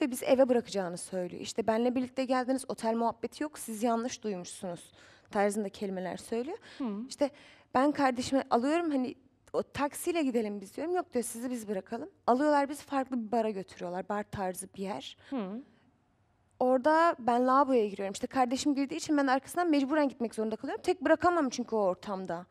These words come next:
Speaker 2: Sen
Speaker 1: Öyle
Speaker 2: orada
Speaker 1: bir
Speaker 2: kardeşini
Speaker 1: yerde.
Speaker 2: korumak istiyorsun.
Speaker 1: Evet. Lavaboya gidiyorum elimi yüzümü yıkamak için. Kardeşimi sonra alıp götürüyorlar oradan. Ve ben kardeşimin, hani, bu Yusuf denen şahısa mesajlar atıyorum. İşte, e,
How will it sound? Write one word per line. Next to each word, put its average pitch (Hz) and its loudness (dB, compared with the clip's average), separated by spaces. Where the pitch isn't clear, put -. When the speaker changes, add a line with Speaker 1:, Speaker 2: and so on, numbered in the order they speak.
Speaker 2:
Sen 269 4
Speaker 1:
Öyle 233 -4
Speaker 2:
orada 254 2
Speaker 1:
bir - -4
Speaker 2:
kardeşini 269 4
Speaker 1:
yerde. 339 -4
Speaker 2:
korumak 277 2
istiyorsun. - -10
Speaker 1:
Evet. 226 0
Lavaboya 302 4
gidiyorum 370 0
elimi 269 4
yüzümü 240 0
yıkamak 269 -4
için. - -6
Kardeşimi 240 0
sonra 294 0
alıp 285 0
götürüyorlar 254 0
oradan. 180 -6
Ve 233 2
ben 302 4
kardeşimin, 254 2
hani, 262 0
bu 226 -6
Yusuf 226 -6
denen 233 2
şahısa 262 -2
mesajlar 285 4
atıyorum. 240 0
İşte, 254 -4
e, 254 2